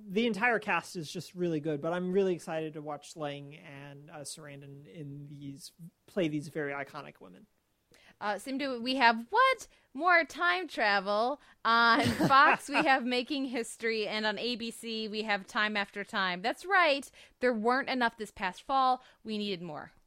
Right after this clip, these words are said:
Speaker 2: So,
Speaker 1: Yes, we did.
Speaker 2: ha-, have you
Speaker 1: We
Speaker 2: seen
Speaker 1: need-,
Speaker 2: either
Speaker 1: we
Speaker 2: of
Speaker 1: need-
Speaker 2: these?
Speaker 1: I have not. I,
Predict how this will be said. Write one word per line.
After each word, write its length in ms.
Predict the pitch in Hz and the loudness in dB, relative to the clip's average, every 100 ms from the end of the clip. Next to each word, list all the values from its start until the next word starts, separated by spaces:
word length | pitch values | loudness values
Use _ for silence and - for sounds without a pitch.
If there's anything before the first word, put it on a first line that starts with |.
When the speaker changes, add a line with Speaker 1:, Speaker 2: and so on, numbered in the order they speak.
| _ _ _ | _ _ _
Speaker 2:
So, 40 | _ - | _ 2
Speaker 1:
Yes, 380 | 220 202 - | 4 4 0
we 80 | 175 | -2
did. 200 | 160 175 | 2 2
Speaker 2:
ha-, 80 | - | 2
have 120 | 277 | 0
you 60 | 302 | 0
Speaker 1:
We 60 | 175 | 0
Speaker 2:
seen 120 | 320 | 2
Speaker 1:
need-, 60 | 285 | 2
Speaker 2:
either 180 | 262 233 | 2 0
Speaker 1:
we 40 | |
Speaker 2:
of 60 | 190 | -2
Speaker 1:
need- 60 | 165 104 | -4 -10
Speaker 2:
these? 260 | - - _ _ _ _ _ - _ | -12 -16 _ _ _ _ _ -20 _
Speaker 1:
I 120 | 254 | 4
have 200 | 277 311 | 6 4
not. 280 | 269 285 170 | 4 4 4
I, 220 | 190 214 | 2 0